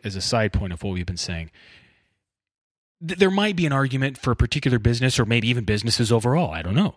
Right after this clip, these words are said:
That's part of the, for the marketplace to figure out. There may be a good reason to increase the number of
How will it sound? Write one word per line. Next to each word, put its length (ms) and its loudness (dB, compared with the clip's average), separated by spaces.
That's 160 -2
part 180 2
of 60 -6
the, 120 -6
for 120 -6
the 60 -4
marketplace 480 -4
to 80 -6
figure 280 -4
out. 280 -4
There 100 0
may 240 2
be 160 0
a 40 -2
good 420 2
reason 340 -2
to 240 0
increase 520 -2
the 80 -4
number 320 -4
of 160 -10